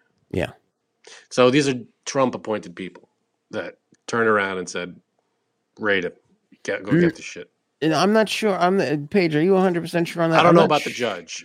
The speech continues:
Speaker 2: but
Speaker 1: sure
Speaker 2: definitely the head
Speaker 1: about
Speaker 2: of
Speaker 1: the
Speaker 2: the
Speaker 1: judge.
Speaker 2: F B I.
Speaker 1: The F B I, yes. Yeah.
Speaker 2: All right. Has anybody checked in on Jane? 'Cause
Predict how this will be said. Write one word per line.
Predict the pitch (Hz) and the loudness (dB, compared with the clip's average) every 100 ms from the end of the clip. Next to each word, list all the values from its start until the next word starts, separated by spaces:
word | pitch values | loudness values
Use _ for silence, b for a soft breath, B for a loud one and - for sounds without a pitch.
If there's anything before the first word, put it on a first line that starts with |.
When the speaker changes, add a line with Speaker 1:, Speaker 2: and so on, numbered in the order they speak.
| - | -12
Speaker 2:
but | 123 | -4
Speaker 1:
sure | 139 | 0
Speaker 2:
definitely | 143 143 127 | 2 4 4
the | |
head | 123 | 2
Speaker 1:
about | 117 | 0
Speaker 2:
of | 107 | -2
Speaker 1:
the | 110 | -4
Speaker 2:
the | |
Speaker 1:
judge. | 78 | -4
Speaker 2:
F | 64 | -6
B | 98 | -10
I. | 87 - _ _ _ | -10 -18 _ _ _
Speaker 1:
The | 110 | 0
F | 123 - | 0 2
B | 113 | 2
I, | 92 | 2
yes. | 76 - - _ _ _ _ _ _ _ _ _ _ _ _ _ _ _ _ _ _ _ _ _ _ _ 110 | -2 -8 -20 _ _ _ _ _ _ _ _ _ _ _ _ _ _ _ _ _ _ _ _ _ _ _ -4
Yeah. | 110 92 120 _ _ _ _ _ _ - | -2 -4 -10 _ _ _ _ _ _ -16
Speaker 2:
All | |
right. | 92 | -12
Has | 90 127 | -8 -4
anybody | 147 139 | -2 -2
checked | - 127 143 | 0 -2 0
in | 127 | 0
on | 113 | 0
Jane? | 92 107 110 113 110 | -2 0 2 0 -4
'Cause | - 101 92 - | -8 -8 -8 -12